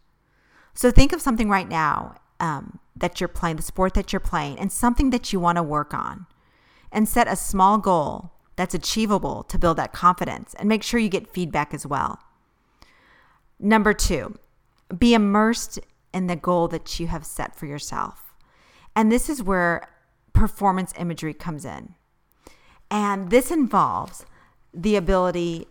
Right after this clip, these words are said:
to focus on the most desirable a-, desirable aspect of the performance and imagine that. Emphasize the feelings of the activity by including all your senses. And then repeat this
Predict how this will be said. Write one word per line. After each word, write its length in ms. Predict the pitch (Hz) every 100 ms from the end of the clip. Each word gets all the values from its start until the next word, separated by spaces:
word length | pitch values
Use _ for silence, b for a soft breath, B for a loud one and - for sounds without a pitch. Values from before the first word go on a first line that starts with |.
| - -
to 420 | - - 165 156
focus 840 | 151 - 214 214 254 262 269 - - b b b _ -
on 140 | 190
the 80 | 185
most 260 | 175 170 -
desirable 520 | 156 185 190 202 185 -
a-, 220 | 165 175 -
desirable 580 | 170 180 180 196 202 -
aspect 720 | 156 165 175 - 135 107 - - -
of 100 | 165
the 80 | 160
performance 800 | - 160 - 156 - - - - b b b b
and 120 | 190
imagine 600 | 180 175 175 175 170 160
that. 420 | 110 95 - - _ _ _ _ _ _ b b b b b
Emphasize 580 | 233 247 - - 208 202
the 120 | 196
feelings 480 | - - 190 208 202
of 100 | 165
the 100 | 170
activity 720 | 135 - - 196 170 151 143 - -
by 220 | 160 190
including 480 | 185 - 202 185 170
all 180 | - 170
your 160 | 185 196
senses. 680 | - 165 160 - 78 - - _ _ _ _ _ b b b b b -
And 120 | 214
then 120 | 202
repeat 580 | 196 190 - - 247 254
this 240 | 220 214